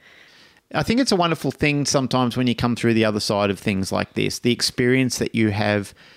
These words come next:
developed yourself. And again, you know, of that concept of what doesn't kill you makes you stronger. And the other relative point is, is pass the information on, you know, allow yourself to be somebody that people can come and talk to about it.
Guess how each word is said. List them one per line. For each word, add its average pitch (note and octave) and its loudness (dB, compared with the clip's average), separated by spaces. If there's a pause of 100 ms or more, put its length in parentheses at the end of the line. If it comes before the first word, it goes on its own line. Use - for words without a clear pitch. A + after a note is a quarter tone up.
(180)
developed A#2 -2
yourself. G#2 -2 (340)
And B2 0
again, A2 -2 (220)
you A2+ -4
know, G#2 0 (320)
of A2 -4
that A2+ -4
concept A2 -4
of A2 -2
what A2 -2
doesn't G#2 -2
kill G#2+ 0
you G2 0
makes G2 -4
you G2 -8
stronger. G2 -2 (520)
And A#2+ 0 (180)
the B2+ 2
other C#3+ 0
relative A#2+ 0
point A2+ 2
is, G#2 0
is A2 -2 (240)
pass D#3+ -2
the F3+ 0
information G#2 -2
on, F#2 -4 (500)
you B2 -4
know, A2 0 (100)
allow A#2+ 0
yourself A2 0
to - -6
be G2+ 0 (560)
somebody A2+ 0
that G2+ -6
people A2+ -2
can G#2+ -4
come G#2 -4
and G#2 -4
talk G#2 -4
to G2+ 0
about F#2+ -2
it. - -8